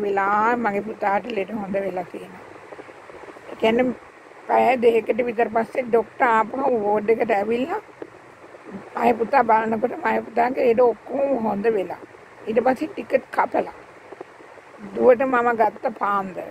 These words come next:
මොකද එහෙත් රෑ මෙහෙත් රෑ. මට නිින්ද ගියේ නෑ. මම පාන්දර ගත්තා. එයා ෆෝන් එක ආන්සර් කරේ නෑ. එයා මට මැසේජ් එකක් දාලා තිබුණා, "අම්මේ, අයියාට හොඳටම හොඳයි, ගෙදර ගෙනාවා" කියලා.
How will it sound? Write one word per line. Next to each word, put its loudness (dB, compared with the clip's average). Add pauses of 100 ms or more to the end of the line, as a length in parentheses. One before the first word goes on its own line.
(300)
මොකද -4
එහෙත් 0
රෑ 2
මෙහෙත් -6
රෑ. -8 (560)
මට 0
නිින්ද 4
ගියේ 2
නෑ. 0 (580)
මම -4
පාන්දර 0
ගත්තා. 0
එයා 4
ෆෝන් -2
එක -6
ආන්සර් -2
කරේ -2
නෑ. -4 (480)
එයා 4
මට -2
මැසේජ් -2
එකක් 0
දාලා 2
තිබුණා, -4
"අම්මේ, -2 (720)
අයියාට 2 (100)
හොඳටම -2
හොඳයි, 0
ගෙදර 0
ගෙනාවා" -6
කියලා. -14